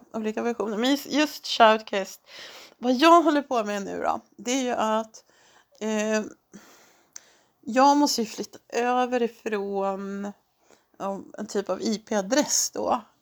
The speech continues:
min server. Och så ska jag flyt-, flytta över från den här I P-adressen till en annan I P-adress då, som i princip är dold av en domän.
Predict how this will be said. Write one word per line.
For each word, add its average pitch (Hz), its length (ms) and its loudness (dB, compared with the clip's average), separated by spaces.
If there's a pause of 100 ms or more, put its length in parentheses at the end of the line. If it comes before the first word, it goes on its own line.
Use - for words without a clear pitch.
(120)
min 202 600 -4
server. 285 600 -2 (1080)
Och 240 120 -2
så 233 120 -4
ska 220 160 -4
jag 226 300 6
flyt-, 220 480 -2
flytta 233 340 -6
över 214 360 0 (520)
från 285 260 6
den 254 120 4
här 214 200 2
I 277 180 0
P-adressen 247 960 -2
till 233 240 -2
en 240 140 0
annan 254 260 2
I 294 160 0
P-adress 226 680 0
då, 208 280 -2 (640)
som 226 380 4
i 208 100 -6
princip 202 460 -4
är 180 60 -6
dold 170 320 0
av 170 100 2
en 180 220 -4
domän. 208 460 -2